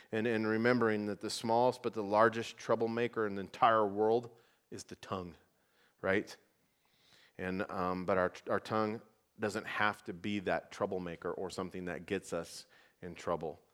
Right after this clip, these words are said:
Um, God can use our tongue to direct others into the way of life and, he, and to encourage and build those people up around us, um,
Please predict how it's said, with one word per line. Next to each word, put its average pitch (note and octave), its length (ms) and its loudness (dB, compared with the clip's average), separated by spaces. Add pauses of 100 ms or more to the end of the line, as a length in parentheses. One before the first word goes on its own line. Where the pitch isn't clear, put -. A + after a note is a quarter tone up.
(380)
Um, F2 260 -8
God G#2+ 260 6
can G2+ 140 -4
use G#2+ 200 -2
our A2 120 4
tongue A2 320 -2
to G2+ 120 -10
direct G2+ 360 2
others A2 400 0
into G2+ 260 -10
the F2+ 100 -6
way F2+ 180 -2
of E2+ 120 -4
life A2 420 4
and, F#2+ 100 -8
he, F#2+ 200 -8
and F#2 300 -8
to - 140 -8
encourage A2 500 -2
and F#2 160 -8
build G#2 260 0 (380)
those A2+ 180 4
people A2 360 -4
up G2+ 140 -2
around G#2 360 6
us, - 260 0 (500)
um, F#2+ 380 -6